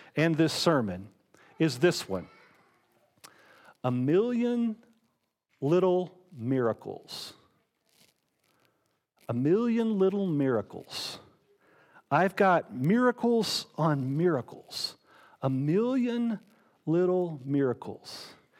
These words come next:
It's the chorus to a song, um, Elevation Worship, called, um, Miracle on,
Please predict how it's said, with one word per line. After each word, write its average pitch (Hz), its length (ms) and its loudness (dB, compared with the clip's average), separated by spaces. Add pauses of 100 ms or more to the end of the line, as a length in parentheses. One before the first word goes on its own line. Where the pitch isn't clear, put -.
(760)
It's 196 300 2
the 180 180 2
chorus 165 680 -2
to 185 180 2
a 143 60 4
song, 156 440 0 (1120)
um, 147 540 2
Elevation 175 560 2
Worship, 139 420 -2 (1000)
called, 151 320 -4 (600)
um, 127 380 0
Miracle 180 560 0
on, 139 420 0